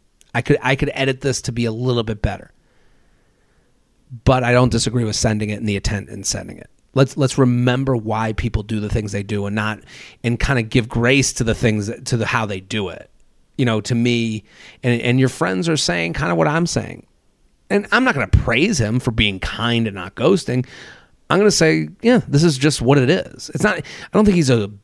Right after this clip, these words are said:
better person. I don't think he's a worse person. I think he's just someone trying to get by. Here's the thing. He is just someone trying to get through the day and feel like they're not a horrible person. And you know what? They said, "Hey,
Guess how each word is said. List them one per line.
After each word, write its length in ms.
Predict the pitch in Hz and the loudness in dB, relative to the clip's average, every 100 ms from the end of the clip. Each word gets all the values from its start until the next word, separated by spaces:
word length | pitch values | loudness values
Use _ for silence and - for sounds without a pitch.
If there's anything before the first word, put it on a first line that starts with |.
| _ - | _ 2
better 240 | 156 165 | 4 6
person. 580 | - 147 139 156 151 151 | 6 6 4 4 2 0
I 140 | 131 | 0
don't 100 | 123 | 0
think 160 | 120 101 | 0 -2
he's 160 | 98 | -4
a 60 | 104 | -8
worse 360 | 101 131 170 - | -4 0 0 0
person. 380 | 156 156 147 | -2 -2 -4
I 80 | 143 | -4
think 160 | 139 143 | -2 0
he's 180 | 131 127 | 0 0
just 460 | 127 107 - _ _ _ | -2 -4 -12 _ _ _
someone 340 | - 139 143 135 | -4 0 0 0
trying 200 | 143 127 | 0 0
to 60 | |
get 320 | 110 113 123 117 | -2 -2 -2 0
by. 120 | 113 - - - | -4 -6 -8 2
Here's 200 | 226 180 | 4 4
the 60 | |
thing. 120 | 165 - - | 2 0 0
He 180 | - 233 | 4 4
is 160 | 165 | 4
just 280 | 135 139 - | 2 0 0
someone 360 | - 190 202 196 | 0 2 2 2
trying 220 | 170 160 | 0 0
to 80 | 104 | -2
get 320 | - 127 - | 0 0 2
through 160 | 151 | 2
the 100 | 139 | 4
day 400 | 107 113 110 107 | 2 0 0 0
and 180 | 110 98 | -2 -10
feel 360 | - - 135 123 | -14 -2 2 2
like 240 | 117 107 | 0 -2
they're 160 | 107 104 | -4 -4
not 200 | 101 104 | -2 -4
a 60 | |
horrible 520 | 85 82 104 101 98 - | -4 -4 -2 -2 -2 -2
person. 520 | - 98 - 107 104 | -2 -2 -4 -4 -4
And 380 | 110 104 101 101 - | -6 -4 -4 -8 -4
you 80 | 151 | 0
know 120 | 170 | 2
what? 240 | 175 185 | 0 0
They 100 | 143 | -2
said, 240 | 127 151 151 | -2 -2 0
"Hey, 240 | 185 | 0